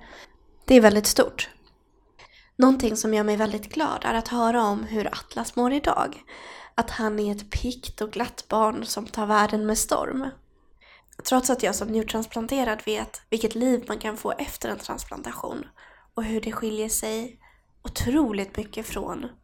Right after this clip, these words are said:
att vara i dialys, så är det alltid glatt att höra om när det har gått så här bra. Det jag kommer ta med mig från den här intervjun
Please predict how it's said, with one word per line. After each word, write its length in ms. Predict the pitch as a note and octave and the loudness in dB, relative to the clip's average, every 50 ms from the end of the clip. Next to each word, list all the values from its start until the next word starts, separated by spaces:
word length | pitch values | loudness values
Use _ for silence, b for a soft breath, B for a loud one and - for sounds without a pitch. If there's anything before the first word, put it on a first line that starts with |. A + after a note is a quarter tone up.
| _ _ | _ _
att 280 | - - - - - - - - - - | -14 -12 -10 -10 -12 -12 -14 -16 -8 -4
vara 200 | - G#3+ A3 G#3+ | -2 0 0 0
i 60 | G#3+ | -2
dialys, 640 | G#3+ - A#3+ B3 B3+ D4 C#4 - - C4+ - - - B B B B B B B B | 0 2 2 2 4 6 4 4 4 0 -4 -8 -12 B B B B B B B B
så 140 | - - A3+ | 0 2 4
är 140 | A3+ A3 | 4 4
det 60 | A3 - | 2 0
alltid 680 | - B3+ A#3+ G#3+ G#3+ G#3+ G#3 - - G#3 G#3 G3+ G#3 - | 0 0 0 0 0 -2 -6 -6 -4 -4 -4 -4 -4 -6
glatt 480 | - G#3 - - - - _ - - - - _ _ | -8 -6 -6 -8 -12 -16 _ -20 -20 -20 -20 _ _
att 140 | - A#3 - | -4 -4 -2
höra 580 | A3+ A#3 B3+ B3 A#3 A#3+ C4 C#4+ B3+ - C#4 - - - | 0 2 4 4 4 4 4 2 0 0 -2 -6 -10 -8
om 140 | - A#3+ A#3 - | -8 -8 -6 -4
när 180 | G#3+ A3 A3 A3+ | -4 -4 -2 -2
det 60 | A3+ | -2
har 60 | A3 | -4
gått 260 | A3 - - - - | -4 -6 -10 -8 -6
så 140 | - - - | -4 -4 -2
här 240 | A#3 A#3 A3+ A3+ A3 | -2 -2 -4 -6 -6
bra. 360 | A3 - - - - - - - b b b b b b b b b b b b _ _ | -6 -6 -6 -6 -6 -8 -10 -16 b b b b b b b b b b b b _ _
Det 100 | - B3 | 0 4
jag 220 | B3+ D4 E4+ E4 E4 | 8 8 8 8 6
kommer 200 | - C#4 C4 B3+ | 2 0 0 0
ta 120 | C4+ B3+ | 0 -2
med 160 | A#3 A3+ G#3+ | -2 -2 -4
mig 100 | A3 A3 | -6 -8
från 180 | A3 - A#3 A#3 | -10 -10 -10 -10
den 100 | A3 A3+ | -10 -4
här 180 | - C4 C4+ | 0 2 2
intervjun 600 | C4 B3+ B3 B3 - - - - - - - C#4 | 2 2 0 -2 -6 -10 -10 -10 -8 -8 -8 -10